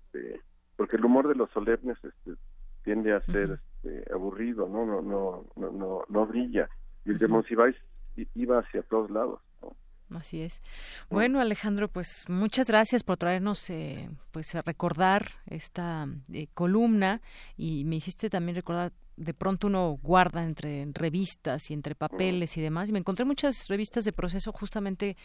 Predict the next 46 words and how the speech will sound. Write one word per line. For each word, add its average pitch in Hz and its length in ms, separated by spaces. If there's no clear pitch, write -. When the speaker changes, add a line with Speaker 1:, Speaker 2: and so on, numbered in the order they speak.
Speaker 2:
en 165 280
Por 175 200
mi 180 100
madre, 190 400
Bohemios, 180 680
y 143 260
muchas 165 420
cosas 208 240
que, 151 300
que 175 120
vuelves 240 340
a 220 60
recordar 170 520
y 165 80
vuelves 156 380
a - 20
evocar 139 320
a 139 60
través 135 380
de, 131 260
a - 100
través 151 260
de 151 100
Speaker 1:
Mm. - 20
Speaker 2:
Carlos 143 320
Monsiváis. 139 580
Speaker 1:
Y - 20
Speaker 2:
Pero 202 160
Speaker 1:
esta - 80
Speaker 2:
pues, 196 140
Speaker 1:
edición 160 260
Speaker 2:
sí. 147 80
Speaker 1:
anuncia 151 400
que, 92 480
que 104 120
viene 120 260
un 123 100
segundo 113 380
tomo 113 300
dedicado 98 340
a 98 60
Speaker 2:
Ajá. 85 80
Speaker 1:
la 85 60
política. - 720
Speaker 2:
Ah, 170 220
bueno. 165 220